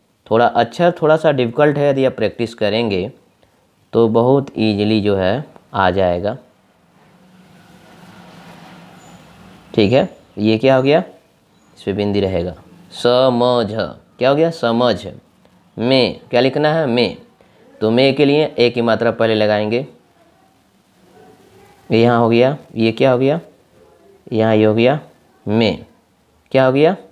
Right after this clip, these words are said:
में हो गया। समझ में, ये म हो गया, ये ए की मात्रा में हो गया। ये समझ हो गया, म और ए की मात्रा में हो गया। समझ में, ठीक है।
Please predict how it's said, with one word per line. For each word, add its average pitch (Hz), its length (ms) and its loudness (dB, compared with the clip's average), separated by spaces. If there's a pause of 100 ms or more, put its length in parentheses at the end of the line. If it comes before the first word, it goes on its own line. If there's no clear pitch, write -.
(1040)
में 117 220 2
हो 95 100 -6
गया। 82 160 -6 (480)
समझ 135 800 0
में, 123 540 -2 (100)
ये 120 160 0
म 120 140 0
हो 110 180 0
गया, 117 300 -2 (260)
ये 117 160 0
ए 113 160 -6
की 107 120 -4
मात्रा 98 300 -4
में 110 180 0
हो 95 120 -6
गया। - 240 -14 (600)
ये 113 140 0
समझ 165 300 2
हो 180 80 4
गया, 196 260 0 (180)
म 113 100 -2
और 131 380 2
ए 123 60 0
की 120 120 -8
मात्रा 123 240 -2
में 113 220 -2
हो 95 100 -10
गया। - 240 -16 (200)
समझ 123 440 0
में, 113 320 -2 (760)
ठीक 107 200 -2
है। 196 160 2